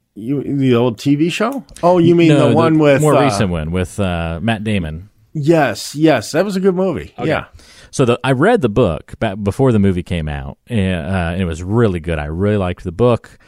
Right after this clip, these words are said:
Speaker 2: loved the author. I've read the author's, uh, a couple of other things that the author has done. He had a really famous short story back in the day called The Egg, which you can actually get in audiobook for, like, a dollar or two. It's not very expensive. It's a pretty short story.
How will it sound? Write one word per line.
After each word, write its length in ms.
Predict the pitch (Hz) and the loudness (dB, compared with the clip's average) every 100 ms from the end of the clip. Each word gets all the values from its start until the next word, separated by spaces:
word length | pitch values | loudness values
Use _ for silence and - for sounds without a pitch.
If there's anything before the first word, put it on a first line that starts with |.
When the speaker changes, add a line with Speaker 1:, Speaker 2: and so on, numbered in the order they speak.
| _ _ _ _ | _ _ _ _
Speaker 2:
loved 360 | 98 110 107 95 | 0 2 2 -2
the 140 | 98 | -4
author. 580 | 95 101 - 104 101 101 | 0 -2 0 0 0 -2
I've 180 | 95 87 | -4 -2
read 160 | 104 | -2
the 100 | 95 | 0
author's, 640 | 92 92 - 92 87 - - | -2 -2 -2 -2 -4 -6 -8
uh, 180 | 95 90 | -6 -6
a 40 | 92 | -2
couple 180 | 110 | -2
of 80 | 98 | 0
other 140 | 98 98 | -2 -2
things 220 | 104 98 | -4 -2
that 120 | 101 | -4
the 120 | 101 | -4
author 420 | 78 98 - 104 | -4 -4 -2 -2
has 200 | 92 92 | -2 -4
done. 360 | 90 95 92 95 - _ | -4 -2 -2 -4 -8 _
He 80 | - | 0
had 80 | 117 | 2
a 40 | |
really 200 | 104 107 | 4 2
famous 460 | 101 113 104 98 - - | 2 0 0 0 -6 -12
short 320 | - 104 - | -6 -6 -6
story 300 | - 101 101 | -4 -2 -2
back 260 | 95 95 101 | -2 -4 -4
in 60 | |
the 80 | 92 | -4
day 160 | 92 92 | -4 -4
called 400 | - 92 85 82 | -4 -4 -4 -6
The 200 | 85 80 | -8 -6
Egg, 440 | 82 85 95 110 - | -4 -4 -6 -10 -8
which 240 | - 95 | -6 -4
you 80 | 98 | -2
can 120 | 98 | -2
actually 320 | 95 90 95 85 | -2 -4 -6 -4
get 220 | 92 90 | -4 -2
in 140 | 98 | -4
audiobook 540 | 87 92 90 92 90 - | -2 -2 -2 -2 -4 -4
for, 120 | 95 | -6
like, 120 | 85 | -6
a 40 | 82 | -6
dollar 360 | 80 85 95 | -4 -2 -2
or 80 | 95 | -4
two. 360 | 90 98 98 95 | -6 -6 -6 -8
It's 220 | - - | -12 -10
not 140 | 95 - | -8 -6
very 140 | 90 | -8
expensive. 560 | 87 - 92 101 98 - _ _ - | -6 -6 -6 -6 -10 -12 _ _ -8
It's 180 | - 104 | -6 -8
a 100 | - | -4
pretty 220 | 104 82 | -4 -4
short 280 | - 87 - | -4 -6 -4
story. 440 | 104 85 85 98 | -4 -2 -4 -8